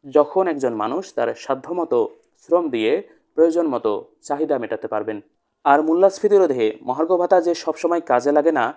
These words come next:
সে কথাও মনে রাখতে হবে। যেমন ধরুন, সরকার বিশ শতাংশ হারে মহার্ঘ ভাতা দিল আর নিত্যপণ্যের দামও বিশ শতাংশ বাড়ল, তাতে প্রকৃত বেতন এক টাকাও বাড়বে না।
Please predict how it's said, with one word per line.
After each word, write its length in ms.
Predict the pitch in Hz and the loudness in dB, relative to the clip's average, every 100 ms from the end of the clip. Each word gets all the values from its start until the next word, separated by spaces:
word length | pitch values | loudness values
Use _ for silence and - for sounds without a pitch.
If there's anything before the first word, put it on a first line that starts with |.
| _ _ _ | _ _ _
সে 180 | - 151 | -4 0
কথাও 420 | 165 160 143 107 - | 0 2 2 2 -2
মনে 180 | 139 | -4
রাখতে 240 | 131 120 117 | -4 -4 -4
হবে। 280 | 113 107 98 _ _ _ - | -2 0 -2 _ _ _ -4
যেমন 380 | 139 160 208 165 | 2 4 2 -2
ধরুন, 340 | 127 120 156 - _ _ | -2 -4 -6 -14 _ _
সরকার 400 | - 151 151 170 | -4 0 2 2
বিশ 320 | 135 143 170 | 2 -2 -2
শতাংশ 380 | - 156 156 151 | -4 -2 -2 -2
হারে 220 | 156 156 | -2 -2
মহার্ঘ 340 | 190 127 120 127 | -2 -4 -4 -6
ভাতা 200 | 120 113 | -6 -6
দিল 220 | 107 101 92 - - | -6 -8 -8 -12 -6
আর 140 | 135 | -4
নিত্যপণ্যের 600 | 143 147 165 160 156 156 | -4 -2 -2 -2 -2 0
দামও 360 | 139 160 127 107 _ _ _ | 2 2 0 -6 _ _ _
বিশ 320 | - 135 165 - | -8 -4 -4 -6
শতাংশ 380 | 131 120 113 | -6 -6 -4
বাড়ল, 320 | 117 107 101 110 _ _ _ _ _ | -4 -4 -6 -12 _ _ _ _ _
তাতে 200 | - 147 | -4 -2
প্রকৃত 340 | 170 175 - 190 | 2 0 0 -2
বেতন 400 | 165 156 127 104 _ _ | 0 0 -2 -4 _ _
এক 260 | - 147 143 | -6 -6 -4
টাকাও 260 | 131 123 110 | -8 -6 -6
বাড়বে 300 | 107 104 104 | -6 -6 -8
না। 140 | 101 | -10